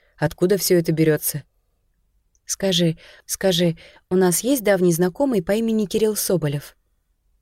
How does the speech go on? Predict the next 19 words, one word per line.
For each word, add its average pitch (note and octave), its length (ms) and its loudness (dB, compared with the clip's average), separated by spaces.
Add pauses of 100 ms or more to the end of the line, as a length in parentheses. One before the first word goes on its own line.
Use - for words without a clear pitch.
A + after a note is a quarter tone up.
(600)
Звон F3 320 0
разбитой E3 500 2
чашки F3 640 -2
эхом F#3 360 0
разлетелся D#3+ 680 -2
по E3 180 0
стенам G3 480 0
нашей E3+ 340 2
огромной D3+ 460 0
кухни. C3+ 500 -8 (760)
Это E3 180 -2
мой E3 200 4
утренний E3 320 0
кофе D3+ 340 -4
совершает C#3+ 640 -4
кульбит D3+ 480 -2
из D3 180 -2
рук C#3+ 200 -4
Егора D3+ 500 0